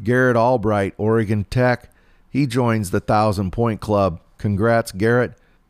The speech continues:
Jared DeHart, he was a Bethel Pilots, one thousand point club. Congratulations, Jared. Quincy Minor Junior at Waldorf, thousand point club. Congrats, Quincy. Najai LeBlanc, Menlo, he joins the thousand point club.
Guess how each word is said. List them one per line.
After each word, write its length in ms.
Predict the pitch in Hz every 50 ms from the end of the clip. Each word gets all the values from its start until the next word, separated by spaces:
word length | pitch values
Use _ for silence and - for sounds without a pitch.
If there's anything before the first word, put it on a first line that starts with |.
| _ -
Jared 380 | 95 98 123 123 127 123 107 95
DeHart, 500 | 110 107 92 113 120 127 135 - - -
he 120 | 104 113
was 160 | 113 120 107
a 140 | 107 95 87 90 - - _
Bethel 420 | 90 87 131 123 - - 117 107
Pilots, 600 | - - 123 131 143 143 143 139 - - - - - _ _ _ _ _ _ _ -
one 200 | 101 107 110 110
thousand 420 | - 117 113 113 110 101 113 95
point 280 | - - 135 135 113 -
club. 340 | - 135 127 131 127 120 -
Congratulations, 840 | 120 98 98 113 110 117 101 110 113 117 127 120 - 117 107 95
Jared. 380 | 98 113 120 120 120 117 107 - - _ _ _ _ _ _ _ _ -
Quincy 340 | - 160 160 - 151 127
Minor 460 | 113 113 120 120 131 135 127 120 110 95
Junior 580 | 85 90 110 135 156 156 147 120 107 104 95
at 100 | - -
Waldorf, 680 | 87 92 107 123 143 160 151 131 117 104 92 76 78 -
thousand 480 | - - 95 101 107 104 87 104 95
point 300 | - - 127 127 123 -
club. 440 | - - 131 131 131 131 127 127 123 - - _
Congrats, 580 | - 104 101 92 104 107 104 101 98 - -
Quincy. 540 | - - 131 135 135 - - 135 131 123 - - _ _ _ - - _ _ - - -
Najai 380 | 104 90 90 127 120 120 120
LeBlanc, 580 | 117 107 92 104 117 123 131 131 127 - - -
Menlo, 840 | - - 92 85 107 113 120 127 131 123 127 127 127 127 123 117 - -
he 240 | - - 123 123
joins 460 | 113 98 117 120 123 123 120 117 98 107
the 100 | 98 90
thousand 460 | - 117 110 110 113 95 104 98 85
point 300 | - 120 127 123 110 -
club. 360 | - 113 113 117 113 98